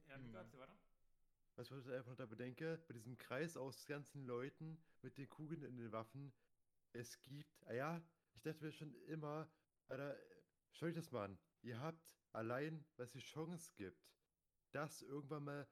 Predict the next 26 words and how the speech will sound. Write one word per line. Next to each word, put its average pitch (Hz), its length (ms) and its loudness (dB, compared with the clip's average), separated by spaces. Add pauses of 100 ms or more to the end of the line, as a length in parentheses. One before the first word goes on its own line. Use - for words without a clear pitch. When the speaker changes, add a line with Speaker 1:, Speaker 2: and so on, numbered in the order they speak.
(180)
Speaker 3:
alle 151 200 6
eine 156 120 4
Kugel 151 280 0
drin 160 220 2
haben 120 120 4
und 110 40 -2
alle 123 160 0
gleichzeitig 147 320 -2
abdrücken, 127 320 -4
alle 139 140 2
auf - 80 -2
einmal, 143 360 2 (280)
alle 143 160 2
auf - 80 -4
einmal 143 400 0
sterben. 107 500 0 (380)
Wenn 123 100 0
es 139 80 -4
die 123 80 -6
Chance 160 420 0
gibt, - 300 -2 (840)
warum 120 200 4
macht 151 220 -2
ihr 127 60 -2
das 98 180 -2
dann? 80 260 -2